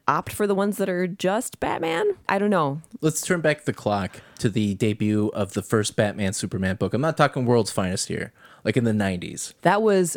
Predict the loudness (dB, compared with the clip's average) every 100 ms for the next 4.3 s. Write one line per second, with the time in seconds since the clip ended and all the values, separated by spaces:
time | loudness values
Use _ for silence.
0 | -8 -4 -2 0 0 0 -2 -2 -2 0
1 | 2 4 4 0 -2 -2 2 2 2 6
2 | 6 8 4 4 2 2 2 2 -2 -2
3 | -4 -2 -2 0 -2 0 -2 -2 -6 -2
4 | 0 0 -2